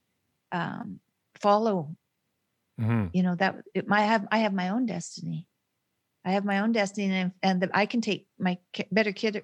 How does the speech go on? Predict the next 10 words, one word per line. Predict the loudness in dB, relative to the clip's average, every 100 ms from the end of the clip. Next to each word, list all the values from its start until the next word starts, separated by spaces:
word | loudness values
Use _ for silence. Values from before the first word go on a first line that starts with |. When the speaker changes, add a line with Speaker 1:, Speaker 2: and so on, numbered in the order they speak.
| -2
Speaker 1:
care | 0
of | 0
my | -2 -4
kids | -4 -4 -4 -8 _ _ -4
if | -4 0
I'm | 0 0
following | 2 2 2 0 0
my | 0 0 0 -2 -6 _ _ _ -6
own | -2 -2
destiny. | -4 -6 -6 -6 -8